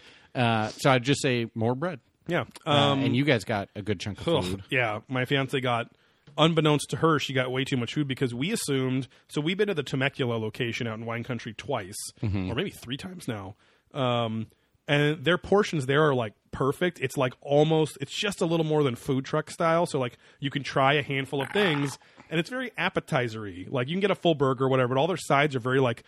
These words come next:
Speaker 2: small and shareable for a couple people,
Speaker 1: Mm-hmm.
Speaker 2: or even, like, three. The fucking portions here, we assume, were gonna be just like there. They, they, at the Temecula location, they come out in these little metal trays, too.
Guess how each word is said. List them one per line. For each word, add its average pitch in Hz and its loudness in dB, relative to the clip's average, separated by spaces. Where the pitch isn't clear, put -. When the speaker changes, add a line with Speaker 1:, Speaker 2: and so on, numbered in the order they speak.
Speaker 2:
small 127 0
and 120 -2
shareable 123 -4
for 123 -8
a 110 -10
couple 127 -8
people, 160 -8
Speaker 1:
Mm-hmm. 95 -2
Speaker 2:
or 127 0
even, 131 0
like, 113 -8
three. 127 -6
The 151 0
fucking 180 -4
portions 196 -2
here, 143 4
we 131 2
assume, 165 -2
were 123 -4
gonna 131 -2
be 127 -4
just 117 -4
like 135 0
there. 131 0
They, 147 0
they, 151 2
at 139 -2
the 147 -4
Temecula 202 2
location, 143 2
they 143 2
come 139 0
out 135 2
in 135 -2
these 123 -4
little 131 -4
metal 123 -4
trays, 117 -6
too. 131 -2